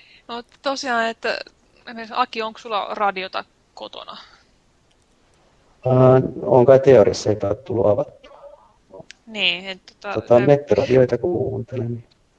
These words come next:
Speaker 1: Mulla on ollut, kun Suomessa asuin, niin radio oli vintillä,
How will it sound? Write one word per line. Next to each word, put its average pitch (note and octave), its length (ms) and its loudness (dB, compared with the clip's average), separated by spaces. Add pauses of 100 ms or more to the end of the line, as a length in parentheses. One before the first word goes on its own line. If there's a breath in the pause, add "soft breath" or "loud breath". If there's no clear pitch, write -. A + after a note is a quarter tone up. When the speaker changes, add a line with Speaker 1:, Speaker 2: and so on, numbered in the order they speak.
(500)
Speaker 1:
Mulla A3 300 -12
on G#3+ 160 -10
ollut, A3 220 -10
kun A3 140 -18
Suomessa G#3+ 420 -8
asuin, G#3+ 200 -10
niin G#3 120 -6
radio G#3+ 340 0
oli G3+ 160 -8
vintillä, F#3 540 -8